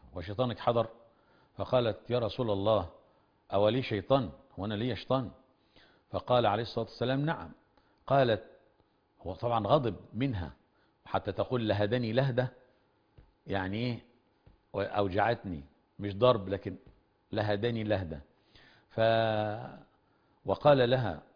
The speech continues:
"أتظنين أن يحيف الله عليك ورسوله؟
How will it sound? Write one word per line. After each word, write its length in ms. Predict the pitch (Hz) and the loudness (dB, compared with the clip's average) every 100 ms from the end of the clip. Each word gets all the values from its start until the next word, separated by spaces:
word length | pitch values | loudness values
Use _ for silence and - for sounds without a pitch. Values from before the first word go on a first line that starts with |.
| _ | _
"أتظنين 560 | 85 101 98 110 123 131 | -8 -4 -2 0 0 0
أن 400 | 107 101 87 82 - | -2 -4 -6 -10 -12
يحيف 380 | - - 117 104 | -10 -6 -4 -2
الله 280 | 95 107 95 | -2 0 0
عليك 260 | 92 104 - | 0 -2 -4
ورسوله؟ 540 | 85 82 - 104 98 | -6 -6 -6 -4 -4